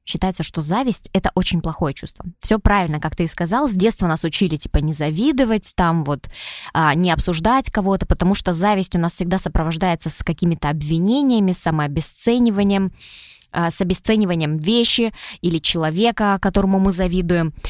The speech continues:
Но вообще зависть — это совершенно другое чувство. И я предлагаю прочитать первую историю, и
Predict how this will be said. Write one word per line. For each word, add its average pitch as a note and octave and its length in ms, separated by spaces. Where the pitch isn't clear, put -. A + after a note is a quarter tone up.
Но F#3+ 100
вообще G3+ 300
зависть — B3 340
это F#3 100
совершенно F#3+ 400
другое D#3 280
чувство. - 300
И F3+ 60
я G3+ 120
предлагаю F3+ 360
прочитать - 380
первую D3 300
историю, B3+ 420
и F#3 480